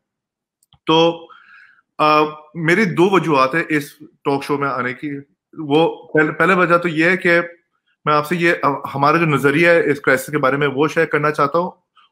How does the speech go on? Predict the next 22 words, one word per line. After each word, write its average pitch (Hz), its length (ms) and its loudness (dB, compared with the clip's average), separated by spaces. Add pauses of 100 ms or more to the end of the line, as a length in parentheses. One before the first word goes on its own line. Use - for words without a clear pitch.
(100)
और 143 160 -2
दूसरी 165 300 -2
ये 185 200 2
चीज़ 180 220 -4
है 190 80 2
कि 196 80 -2
हम 160 300 -2
क्या 156 500 2
इसमें 143 260 -4
सोच 143 320 -2
रहे 151 120 2
हैं 160 180 -2
करने 135 300 -4
का, 151 160 -4 (540)
ताकि 185 500 0 (460)
लोग 156 420 0
इसको 151 200 -6
सोचे 156 500 -2
समझे 151 440 -2
और 143 340 0
हमारे 139 200 0
साथ 170 120 -6